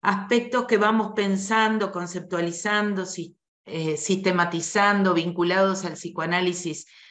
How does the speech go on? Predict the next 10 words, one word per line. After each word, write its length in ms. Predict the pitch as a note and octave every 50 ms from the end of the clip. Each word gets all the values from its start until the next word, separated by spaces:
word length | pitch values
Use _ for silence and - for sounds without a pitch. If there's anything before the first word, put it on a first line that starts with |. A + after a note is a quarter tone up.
| - - - - - - -
y 80 | - F3
al 80 | F3 E3+
psicoanálisis 760 | E3+ - F3+ - F3 E3 E3+ F3 F3 E3+ E3+ - - D3+
vincular, 920 | C#3+ E3 E3 D3+ D3 - F3 F3+ F3+ F3+ F#3+ F#3+ G3 G3+ G3+ G3+ A3 A3 - -
pero 180 | G3 F#3+ F3+
situado, 1040 | F3 F3+ - - - F#3 F3 F3+ - G#3 G#3+ A3 G#3+ G#3+ G#3 G#3 G#3 G3+ G3 G3 G3
inmerso 800 | F#3 E3+ F3 F3 F3 F#3 G3 G3+ G3 G3 G3 - - G#3 G3 G3 G3
en 100 | E3+ E3
realidades 580 | D#3+ E3 E3 E3 D#3+ D#3+ F3 F#3 F#3+ F#3+ F#3
específicas 960 | F3+ F3 F3 - E3+ E3 - - G3 F#3+ F#3+ - G3 F#3+ - F#3+ F#3+ G3 G3